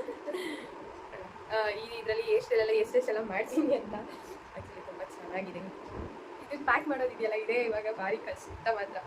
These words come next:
ಅದು ಪಾಪ ನೀಟಾಗಿ ಎಲ್ಲ ಪ್ಯಾಕ್ ಮಾಡ್ಕೊಂಡಿರ್ತಾರೆ. ಆ, ಇದು ಕ್ಲಾಸಸ್, ಕ್ಲಾಸ್ ಇದ್ದಾಗ ಅಷ್ಟೇ ತಗೊಂಡು ಹೋಗ್ಬೇಕು ಅಂತ ಹೇಳಿದ್ದಾರೆ. ಹ್ಮ್, ಪರವಾಗಿಲ್ಲ, ಒಂದು ರೇಂಜಿಗೆ ಮತ್ತೆ ಹಂಗೆ ಇಟ್ಟಿದ್ದೀನಿ, ಆಮೇಲೆ ಎತ್ತಿಟ್ಕೊಳ್ಳೋಣ.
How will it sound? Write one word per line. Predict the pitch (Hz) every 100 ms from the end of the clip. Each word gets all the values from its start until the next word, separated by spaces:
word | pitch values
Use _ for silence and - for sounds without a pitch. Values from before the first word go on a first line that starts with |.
| - - - - - - - - - - - -
ಅದು | -
ಪಾಪ | 220 214
ನೀಟಾಗಿ | 214 214
ಎಲ್ಲ | 208
ಪ್ಯಾಕ್ | 208 196
ಮಾಡ್ಕೊಂಡಿರ್ತಾರೆ. | 202 196 196 - 196 -
ಆ, | - - - - - 214 208 196 196
ಇದು | 202 214
ಕ್ಲಾಸಸ್, | 220 240 - - - 233
ಕ್ಲಾಸ್ | 233 -
ಇದ್ದಾಗ | 226
ಅಷ್ಟೇ | 202 226
ತಗೊಂಡು | 214 196
ಹೋಗ್ಬೇಕು | 190 190
ಅಂತ | 185
ಹೇಳಿದ್ದಾರೆ. | 196 - 185 - - - - - - - - - - - - - - - - - - - - - - 113 127 131 113 110 107 - - -
ಹ್ಮ್, | - -
ಪರವಾಗಿಲ್ಲ, | 233 240 269 240 - - 214 440 - - - - - - 202
ಒಂದು | 208
ರೇಂಜಿಗೆ | 214 233 214
ಮತ್ತೆ | 190 208
ಹಂಗೆ | 202
ಇಟ್ಟಿದ್ದೀನಿ, | 196 277 339 320 311 - - 320 226 -
ಆಮೇಲೆ | 208 214
ಎತ್ತಿಟ್ಕೊಳ್ಳೋಣ. | 185 - 196 202